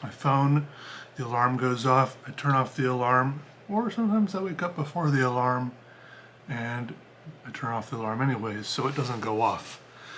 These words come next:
And I kind of, often I kind of lie here for a while like this, scrolling, right? And then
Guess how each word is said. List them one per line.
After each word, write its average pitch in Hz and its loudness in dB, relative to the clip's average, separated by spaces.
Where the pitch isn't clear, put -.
And 151 0
I 147 4
kind 175 4
of, 156 4
often 196 6
I 165 4
kind 165 6
of 131 4
lie 143 10
here 139 8
for 143 8
a 135 6
while 135 10
like 127 0
this, 143 6
scrolling, 151 6
right? 135 0
And 147 2
then 160 4